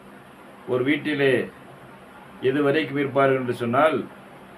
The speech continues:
அதுவும் வஹி கொண்டு வரக்கூடிய மலக்குகள் எது வரைக்கும் இருப்பார்கள் என்று சொன்னால், கணவனும் மனைவியும்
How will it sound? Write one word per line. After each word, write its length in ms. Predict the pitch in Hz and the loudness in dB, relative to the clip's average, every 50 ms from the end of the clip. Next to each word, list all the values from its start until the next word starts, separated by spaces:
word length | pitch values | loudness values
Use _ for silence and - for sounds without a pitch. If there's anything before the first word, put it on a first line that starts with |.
| - - - - - - - - - - - - - - - - - - - - - - - - - - - - - - - - - | -20 -20 -20 -20 -20 -20 -20 -20 -20 -20 -20 -20 -20 -20 -20 -20 -20 -20 -20 -20 -20 -20 -20 -20 -20 -20 -20 -20 -20 -20 -20 -12 -4
அதுவும் 440 | - 131 143 156 160 160 156 147 131 | -2 -2 -2 0 -2 -2 -2 0 0
வஹி 260 | - 143 151 165 156 | 0 0 2 0 0
கொண்டு 240 | - 147 147 147 147 | 0 -2 -2 0 0
வரக்கூடிய 480 | 143 139 139 135 - 135 131 131 123 | 0 0 0 0 -2 0 0 0 0
மலக்குகள் 720 | 120 117 117 127 139 143 139 139 139 123 127 123 113 92 - - - - - - - - - - - - | 0 0 -2 0 0 0 -2 -2 -2 0 2 2 2 0 -4 -8 -18 -20 -20 -20 -20 -20 -20 -20 -8 -4
எது 180 | 120 127 139 | -2 -2 0
வரைக்கும் 320 | 143 147 156 156 135 139 139 | 0 0 0 -2 -4 -2 -4
இருப்பார்கள் 420 | 139 135 127 139 139 135 131 131 | -4 -2 2 2 2 4 4 2
என்று 140 | 127 120 117 | 0 -2 -4
சொன்னால், 540 | - 120 113 113 120 135 151 160 143 101 - - - - - - - - - - - - - - - - - - - - - - - - - - - - 185 - | -4 -4 -4 -2 0 0 0 0 -2 -6 -10 -12 -18 -20 -20 -20 -20 -20 -20 -20 -20 -20 -20 -20 -20 -20 -20 -20 -20 -20 -20 -20 -20 -20 -20 -20 -20 -20 -14 -8
கணவனும் 640 | - 127 135 147 151 156 156 160 165 160 165 165 156 | -4 -2 0 2 2 2 0 -2 -4 -4 -6 -6 -4
மனைவியும் 720 | 143 131 131 147 151 147 147 143 139 139 127 113 98 98 | -2 0 0 0 0 0 -2 -2 0 -2 -2 -2 -6 -6